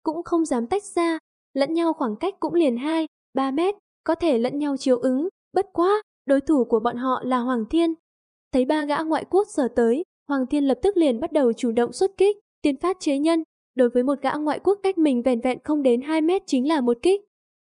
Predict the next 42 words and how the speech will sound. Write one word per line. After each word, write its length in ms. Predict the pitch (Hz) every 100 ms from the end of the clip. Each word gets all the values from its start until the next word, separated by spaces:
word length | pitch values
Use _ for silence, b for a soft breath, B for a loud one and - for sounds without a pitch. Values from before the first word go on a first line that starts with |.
| _ 262
Đây 220 | 294 294
là 120 | 240
một 220 | 220 226 -
cú 160 | 240
đấm 240 | 277 277 320
mạnh, 180 | 285 - _ _ _ 285
hơn 120 | 269
nữa 140 | 269 -
tốc 140 | 370
độ 160 | 269 262
rất 240 | 359 381
nhanh. 260 | 330 320 320 _ _ _ _ _ _
Bởi 160 | 277 233 -
vì 160 | 240 240
tốc 160 | 339
độ 80 | 320 262
nhanh, 260 | 294 302 - _ _ -
rõ 140 | 294
ràng 300 | 311 285 233
đánh 160 | 226 247
ra 120 | 311
âm 240 | 311 294
bạo 140 | 262 233
hiện 220 | 247 -
tượng, 240 | 269 254 - _ _ _
khí 120 | 262 262
thế 140 | 262 254
kinh 200 | 320 294
người, 220 | 247 220 - _ 247
và 140 | 254
lại 220 | 226 240 -
trực 120 | 240 -
tiếp 140 | 339 370
hướng 200 | 262 240
đầu 180 | 285 262
tên 220 | 240 311
ngoại 180 | 277 262 -
quốc 160 | 381
này 280 | 294 254 220
mà 200 | 214 214
công 220 | 214 302
kích. 220 | 294 392